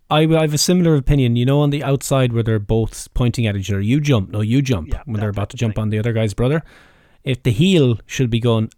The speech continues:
Speaker 1: "Oh, fuck you, you jumped. I get down off the ladder, I run in and I try and go for the belts."
Speaker 2: <laughs>
Speaker 1: Like, "You idiot, you took yourself out and now I'm free to run in and go for the belts." That could have been one way to do it,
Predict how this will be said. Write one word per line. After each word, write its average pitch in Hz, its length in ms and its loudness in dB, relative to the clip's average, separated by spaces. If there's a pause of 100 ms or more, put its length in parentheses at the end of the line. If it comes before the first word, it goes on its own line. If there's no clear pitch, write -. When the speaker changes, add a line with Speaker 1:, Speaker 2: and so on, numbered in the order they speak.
Speaker 1:
"Oh, 151 240 -2
fuck 139 300 -4
you, 139 120 0
you 120 200 2
jumped. 120 420 0
I 120 120 -2
get 117 140 -2
down 120 180 0
off 117 100 -2
the 120 80 -2
ladder, 113 260 0
I 107 60 0
run 107 240 0
in 104 80 -2
and 101 100 -2
I 98 60 -4
try 104 200 -4
and 98 100 -4
go 98 100 -4
for - 100 -12
the 104 80 -12
belts." - 360 -10 (320)
Speaker 2:
<laughs> 120 80 -8 (680)
Speaker 1:
Like, 101 200 -6
"You 127 220 -2
idiot, 151 440 0
you 120 60 -2
took - 260 -2
yourself 120 320 -2
out 120 260 -2
and 110 100 -4
now 107 160 -2
I'm 104 80 -2
free 117 240 -4
to 113 100 -6
run 110 160 -2
in 107 160 -4
and 101 80 -4
go 101 140 -6
for - 80 -14
the 107 60 -10
belts." 110 340 -10 (840)
That 127 140 -2
could 139 100 0
have 123 60 -2
been 120 140 2
one 110 160 0
way 101 140 -2
to 98 80 -8
do 101 180 -4
it, - 160 -10